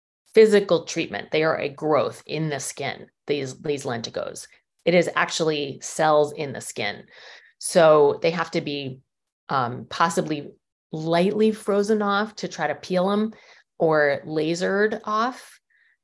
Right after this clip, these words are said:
And usually when that's done well, it may leave a pink spot. People don't like that either. So be ready for that. It's not necessarily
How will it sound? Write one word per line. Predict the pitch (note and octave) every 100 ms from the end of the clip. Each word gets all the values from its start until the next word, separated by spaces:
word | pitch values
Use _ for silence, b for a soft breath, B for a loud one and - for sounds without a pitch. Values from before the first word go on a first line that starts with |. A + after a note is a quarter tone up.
| _ -
And | D#3+ D#3 D#3+ D#3 D3+ - _ _ _ -
usually | E3+ G#3 G#3 G#3 G3+ F#3+
when | E3 D#3
that's | D3+ -
done | D3+ D3
well, | D3 E3 D3+
it | C#3+
may | D#3
leave | D#3 D#3+
a | C3
pink | - G3 G3+
spot. | - - - - _ _ _ -
People | E3+ D#3
don't | D#3 C3+
like | C#3+ C#3+
that | C3 -
either. | B2+ - C2+
So | - C#3+
be | C#3 D#3+
ready | E3 E3 E3
for | C#3 C3
that. | B2 B2 D3 -
It's | -
not | D#3+ D3+ D3 - -
necessarily | E3 D3+ D3 C3+ - D3+ D3 D3 D3 D3+ D3+ D3+